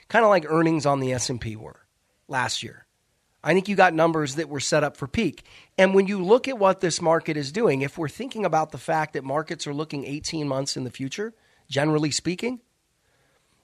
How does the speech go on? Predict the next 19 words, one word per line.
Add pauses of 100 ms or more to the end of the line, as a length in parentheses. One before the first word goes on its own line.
this
makes
sense
to
me. (540)
I
would
expect
a
lot
of
companies
to
have
significantly
more
profitability (520)
next
year.